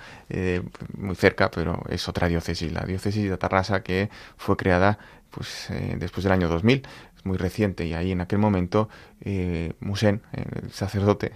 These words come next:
David Abadías, de-, optó por quedarse en la nueva di-, en la diócesis segregada de la archidiócesis de Barcelona.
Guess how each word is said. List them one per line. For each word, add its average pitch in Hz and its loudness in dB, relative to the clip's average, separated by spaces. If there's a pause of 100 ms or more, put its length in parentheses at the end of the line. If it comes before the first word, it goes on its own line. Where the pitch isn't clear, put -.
(120)
David 90 -2
Abadías, 92 2 (380)
de-, 92 -4
optó - 0
por - 0
quedarse 95 2 (460)
en 95 -6
la 90 -2
nueva 90 2
di-, 85 -2
en 95 -6
la 87 0
diócesis 92 0
segregada 95 0
de 104 -6
la 90 -4
archidiócesis 92 -6
de 90 -4
Barcelona. - -8